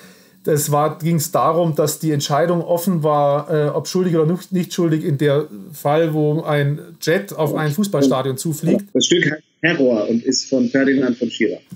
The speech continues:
Speaker 1: Äh, shame on me, dass ich das nicht so gut weiß, aber es hat mich trotzdem sehr, sehr, sehr, sehr, also ich würde echt sagen, eine,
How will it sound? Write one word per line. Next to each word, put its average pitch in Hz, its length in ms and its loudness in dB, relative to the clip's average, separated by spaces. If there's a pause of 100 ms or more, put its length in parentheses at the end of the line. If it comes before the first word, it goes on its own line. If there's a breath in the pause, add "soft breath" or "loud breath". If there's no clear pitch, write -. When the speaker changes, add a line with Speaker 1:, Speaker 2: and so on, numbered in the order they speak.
(300)
Speaker 1:
Äh, 151 200 0
shame 190 280 0
on 190 120 2
me, 214 180 2
dass 185 120 0
ich 190 80 0
das 196 140 0
nicht 202 100 2
so 196 80 0
gut 175 120 -2
weiß, 196 240 0
aber 196 120 0
es 170 80 -2
hat 196 140 -2
mich 202 80 0
trotzdem 202 280 -2
sehr, 196 300 2
sehr, 196 260 0
sehr, 165 220 0
sehr, 151 240 0
also 147 120 -2
ich 147 60 -4
würde 170 140 -4
echt 196 160 -6
sagen, 180 180 -2
eine, 165 340 0